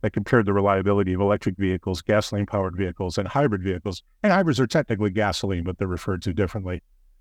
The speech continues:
just so we can make the distinction. And strangely, and despite their complexity, hybrid vehicles are extremely reliable. So if for some reason you're thinking about going green, you don't want to make the E V leap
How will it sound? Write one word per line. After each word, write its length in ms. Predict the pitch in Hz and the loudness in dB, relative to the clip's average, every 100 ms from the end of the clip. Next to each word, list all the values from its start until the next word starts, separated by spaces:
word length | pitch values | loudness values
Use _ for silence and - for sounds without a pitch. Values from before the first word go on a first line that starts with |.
| _ | _
just 180 | - 101 | -4 -2
so 120 | 113 | 2
we 100 | 95 | 2
can 100 | 87 | 2
make 140 | 95 - | -2 -2
the 100 | 90 | -4
distinction. 500 | 92 - 117 107 92 _ _ _ 123 | -4 0 0 0 -6 _ _ _ -2
And 160 | 127 | -2
strangely, 840 | - 165 160 214 196 123 95 117 131 | 0 2 4 4 4 2 0 -2 -4
and 320 | 123 113 113 | -4 -4 -4
despite 380 | 107 113 143 151 | -4 -2 0 0
their 100 | 143 | 0
complexity, 720 | - 113 - 170 - 117 113 - _ _ _ | 0 0 2 0 0 2 0 -2 _ _ _
hybrid 380 | 160 190 165 120 | 2 4 4 4
vehicles 460 | 156 165 117 104 - | 2 2 0 -2 0
are 140 | 127 127 | 0 0
extremely 840 | - - - - 120 156 160 131 | -2 -12 -8 -2 2 4 4 4
reliable. 600 | 113 107 127 98 69 - _ _ - | 4 4 2 0 -4 -14 _ _ -8
So 380 | - 139 123 123 | 2 4 4 0
if 80 | |
for 140 | - 147 | -2 0
some 220 | 180 170 | 2 2
reason 240 | 185 143 | 2 2
you're 100 | 143 | 0
thinking 280 | - 151 143 | 0 -4 -2
about 200 | 131 123 | 0 2
going 300 | 117 123 113 | 4 2 2
green, 320 | 107 107 123 | 2 2 4
you 100 | 139 | 2
don't 180 | 107 127 | 2 2
want 140 | 123 117 | 2 2
to 60 | |
make 200 | 113 120 | 2 -2
the 220 | 120 104 120 | -6 -2 0
E 120 | 127 | 2
V 180 | 117 95 | 2 4
leap 340 | 135 165 | 4 2